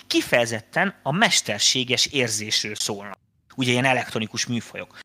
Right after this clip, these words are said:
amiknek pont az a lényege, hogy szupermesterséges legyen az, amit hallasz, véletlenül se halljon se, ne hajazzon semmilyen természetes dolgokra.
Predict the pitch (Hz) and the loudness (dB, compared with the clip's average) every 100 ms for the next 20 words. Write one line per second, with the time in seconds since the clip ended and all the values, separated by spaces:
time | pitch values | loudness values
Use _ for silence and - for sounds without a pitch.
0 | - 127 127 135 208 175 147 120 113 185 | -4 -2 -2 0 4 6 4 0 2 2
1 | 185 123 127 - - 135 - 214 - 123 | 2 0 -2 -4 -2 2 6 4 6 4
2 | 120 120 - 110 101 - 113 107 - 135 | 4 2 2 2 2 2 0 -2 0 2
3 | 120 123 123 135 120 - 135 139 151 - | 0 0 -2 -2 -4 0 2 4 2 0
4 | - - - 156 151 147 - 135 147 147 | -4 0 2 2 2 2 2 2 2 2
5 | 143 - 139 - - - 143 190 147 139 | 4 4 2 -2 -10 -2 0 4 4 4
6 | 139 135 - 147 127 113 113 120 117 110 | 2 2 4 4 2 -6 -6 -6 -6 -10
7 | - _ _ 120 123 147 170 185 | -12 _ _ -4 -2 -2 2 0